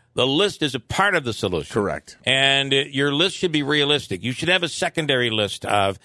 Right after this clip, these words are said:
Speaker 1: like, I have a, a secondary list of wishful thinking. It's my wishful thinking list.
Speaker 2: Sure.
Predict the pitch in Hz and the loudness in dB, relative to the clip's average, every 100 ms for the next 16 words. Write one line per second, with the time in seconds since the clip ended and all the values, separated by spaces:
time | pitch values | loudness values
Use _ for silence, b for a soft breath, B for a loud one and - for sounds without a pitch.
0 | b b 113 170 202 180 165 139 123 117 | b b 0 2 2 2 2 2 2 2
1 | 113 - 113 - 165 165 160 156 147 151 | 0 -2 -6 -2 -2 0 2 2 2 0
2 | 143 - 110 90 b b b 85 107 160 | -2 -2 -2 -4 b b b -2 2 2
3 | - - 120 104 95 87 - 135 113 90 | 0 -2 0 2 0 -2 0 0 2 -2
4 | 67 - - - - 139 127 185 208 - | -4 -14 -20 -6 0 2 2 0 0 -2
5 | 160 156 165 139 113 95 76 - - 104 | -2 0 0 0 0 0 -2 -4 -2 -2
6 | 80 | -2